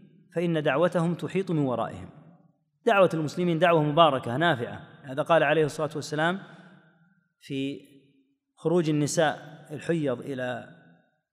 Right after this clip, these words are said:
العيد: "يشهدن الخير ودعوة المسلمين"، فدعوة المسلمين لها شأن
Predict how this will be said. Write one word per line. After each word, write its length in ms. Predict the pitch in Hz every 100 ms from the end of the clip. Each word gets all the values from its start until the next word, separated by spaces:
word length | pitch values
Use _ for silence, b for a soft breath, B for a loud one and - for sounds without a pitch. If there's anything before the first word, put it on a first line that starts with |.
| -
العيد: 360 | 139 143 185 202 - - - - -
"يشهدن 420 | 160 - 180 160
الخير 320 | 131 165 180
ودعوة 400 | 160 170 233 196
المسلمين"، 540 | 156 147 - 131 123 - - - -
فدعوة 300 | 160 170 151
المسلمين 420 | 156 139 160 160
لها 140 | 127 120
شأن 280 | 135 127